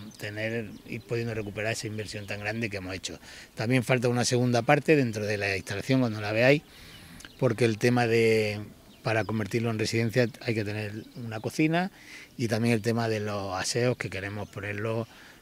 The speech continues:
hacer un, algo un poco más grande en la parte de atrás, porque ahora mismo con dos duchas y un, y un solo, y un solo váter no es suficiente, ¿no? Entonces,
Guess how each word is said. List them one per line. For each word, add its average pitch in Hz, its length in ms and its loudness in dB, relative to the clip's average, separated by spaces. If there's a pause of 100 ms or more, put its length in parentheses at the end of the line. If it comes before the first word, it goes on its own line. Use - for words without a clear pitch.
(180)
hacer 104 280 -6
un, 110 680 -4
algo 117 240 0
un 110 80 -2
poco 110 180 -2
más 107 160 -2
grande 113 300 0
en 110 60 0
la 101 80 -2
parte 101 280 -6
de 113 60 -2
atrás, 120 340 4
porque 98 240 -4
ahora 98 140 -2
mismo 110 420 -2
con 90 200 -10
dos 95 200 -8
duchas 110 360 -6
y 98 140 -10
un, 98 380 -14 (520)
y 107 60 -6
un 104 120 -4
solo, 104 1040 0 (500)
y 123 80 -2
un 117 80 2
solo 107 720 4
váter 117 380 6
no 110 220 4
es 104 120 4
suficiente, 98 540 4
¿no? 110 100 -2
Entonces, 104 460 0